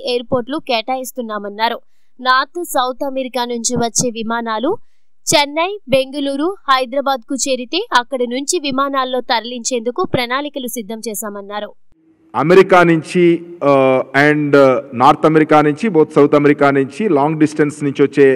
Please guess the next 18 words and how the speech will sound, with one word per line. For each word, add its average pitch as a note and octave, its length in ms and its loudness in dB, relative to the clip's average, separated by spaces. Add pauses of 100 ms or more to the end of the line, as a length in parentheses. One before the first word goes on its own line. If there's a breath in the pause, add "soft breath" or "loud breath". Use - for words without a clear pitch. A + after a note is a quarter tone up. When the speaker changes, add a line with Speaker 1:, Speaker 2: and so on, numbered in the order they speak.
(160)
Speaker 2:
ఫ్లైట్స్ D3 440 0
మాత్రం C#3+ 280 2 (800 soft breath)
వైడ్ E3 320 6
బాడీడ్ D#3+ 380 8
ఎయిర్‌క్రాఫ్ట్స్ C#3+ 520 0
ఉంటాయి C3+ 240 2
కాబట్టి C3 480 0 (200)
వాటికి C#3+ 340 0
మనకి C3+ 220 -4
ఇక్కడ C#3 160 2 (680 loud breath)
ల్యాండింగ్ E3 420 4
ఫెసిలిటీస్ D3+ 520 2
ఉండవు C#3+ 260 4
కాదుగా, C3 300 4 (160)
ఉండవు C#3+ 260 6
కాబట్టి C3 360 2 (960 loud breath)
అంతవరకు E3 540 8 (560)
మనకి D3+ 300 -2